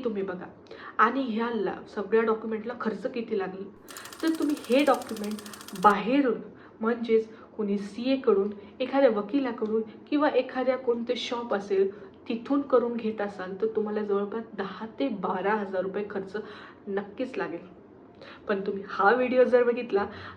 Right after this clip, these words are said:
तर पूर्णपणे तुम्हाला झिरो कॉस्ट लागेल, आहे की नाही? हो, तुम्ही हे सगळे डॉक्युमेंट झिरो कॉस्टमध्येही मिळू शकताय. One by one मी सगळे डॉक्युमेंट, सगळे व्हिडिओ एक एक अपलोड करणारच आहे.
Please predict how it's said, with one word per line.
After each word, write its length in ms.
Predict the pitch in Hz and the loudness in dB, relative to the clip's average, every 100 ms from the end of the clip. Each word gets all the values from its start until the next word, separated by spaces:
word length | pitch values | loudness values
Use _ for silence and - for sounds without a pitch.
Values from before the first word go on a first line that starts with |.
| - | 4
तर 120 | 226 220 | 6 6
पूर्णपणे 960 | - 233 240 254 - 202 196 220 - - 226 | 2 2 2 0 0 0 0 0 -6 -4 0
तुम्हाला 320 | 202 202 226 | 2 4 4
झिरो 640 | 202 185 226 262 262 262 | 2 -2 2 4 4 2
कॉस्ट 460 | 269 - - 190 - | 0 0 -2 -2 -2
लागेल, 520 | - - - - - - - - - | -2 -2 -6 -12 -18 -20 -20 -20 -12
आहे 160 | 185 220 | 0 2
की 140 | 285 | 2
नाही? 200 | 233 196 - - - - - | 0 -2 -6 -14 -20 -4 8
हो, 340 | 190 - - - - - - - - | 8 8 -2 -14 -16 -16 -18 -20 -4
तुम्ही 240 | 226 214 220 | -2 2 8
हे 180 | 220 | 8
सगळे 540 | 220 - 202 202 285 294 | 8 2 0 2 2 4
डॉक्युमेंट 460 | 247 - 226 240 - - - - - | 2 0 -4 -4 -6 -16 -20 -18 -10
झिरो 280 | 185 214 269 | 2 6 6
कॉस्टमध्येही 840 | 277 240 233 226 214 208 196 214 | 6 2 0 -2 0 0 0 0
मिळू 280 | 277 233 196 | 2 4 4
शकताय. 480 | 196 - - - 180 - - - - - - - - | 2 -8 -14 -14 -14 -18 -20 -20 -20 -20 -20 -20 4
One 240 | 220 220 240 | 4 6 2
by 160 | 285 | 2
one 200 | 285 277 | 4 2
मी 80 | 277 | -2
सगळे 400 | - 233 214 240 | -2 -2 6 6
डॉक्युमेंट, 560 | 254 233 247 233 233 - - | 6 -2 -6 -4 -4 -6 -4
सगळे 320 | 220 202 220 | -4 2 4
व्हिडिओ 460 | 214 196 202 214 220 | 4 2 2 4 2
एक 340 | - 190 196 | 2 2 2
एक 120 | 220 | -2
अपलोड 340 | 202 - 208 208 | -4 -2 0 0
करणारच 540 | - 185 196 220 - | 0 -4 -2 -2 -4
आहे. 240 | - 190 | -10 -8